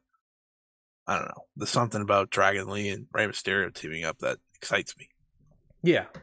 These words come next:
Speaker 2: and I think, I think any of them working with, like, a guy like Montez Ford would be great. I think Bobby Lashley being, coming in there as, like, a big old, like, giant guy would work really well off of, especially guys like
Speaker 1: Yeah.
Speaker 2: Rey Mysterio.
Speaker 1: Bobby's really solid.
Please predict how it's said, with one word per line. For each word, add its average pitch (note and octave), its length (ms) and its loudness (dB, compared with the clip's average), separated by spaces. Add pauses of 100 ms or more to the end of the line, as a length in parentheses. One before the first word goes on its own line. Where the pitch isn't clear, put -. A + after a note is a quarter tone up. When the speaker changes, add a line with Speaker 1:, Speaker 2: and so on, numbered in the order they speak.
Speaker 2:
and - 80 6
I E3 100 6
think, E3+ 400 2
I D3 140 6
think D#3 320 -2 (280)
any D#3 260 6
of C#3 100 2
them C3+ 160 6
working B2 320 2
with, A#2 160 -4
like, G#2+ 180 0
a G#2 60 -12
guy G#2+ 160 4
like G#2+ 180 2
Montez G2+ 460 -2
Ford G#2+ 560 -2
would A#2+ 80 -2
be A2+ 80 -2
great. A2+ 420 4
I A2+ 80 4
think A2+ 220 -2
Bobby A2 240 2
Lashley G#2+ 320 2
being, A2 240 -4
coming A#2 260 0
in A2+ 60 -2
there A2+ 160 4
as, G#2+ 100 0
like, G#2 140 0
a G#2 80 0
big G#2 200 -2
old, G#2 240 0
like, G2 240 0 (360)
giant A2+ 440 2
guy A#2 300 6
would A#2 160 0
work A#2 240 2
really A#2 220 4
well A2+ 260 6
off A#2 260 4
of, A#2 120 -2
especially A#2 320 0
guys G#2+ 200 2
like G#2 120 4
Speaker 1:
Yeah. G#2 60 2
Speaker 2:
Rey A2 80 2
Mysterio. A2+ 600 2 (340)
Speaker 1:
Bobby's G3+ 340 8
really A#2+ 240 4
solid. - 340 -6